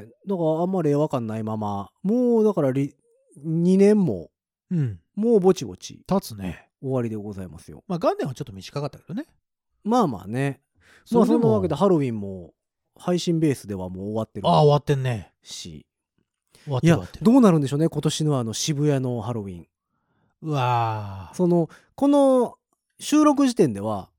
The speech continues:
Speaker 1: まだ十月の十八日なので、
Speaker 2: うん。
Speaker 1: えーっと、ハロウィンを迎えてない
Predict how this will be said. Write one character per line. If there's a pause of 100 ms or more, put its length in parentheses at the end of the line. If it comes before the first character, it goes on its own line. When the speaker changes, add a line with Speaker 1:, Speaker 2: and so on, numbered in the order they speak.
Speaker 1:
ま
だ
十
月
の
十
八
日
な
の
で、 (320)
Speaker 2:
う
ん。
Speaker 1:
え
ー
っ
と、
ハ
ロ
ウ
ィ
ン
を
迎
え
て
な
い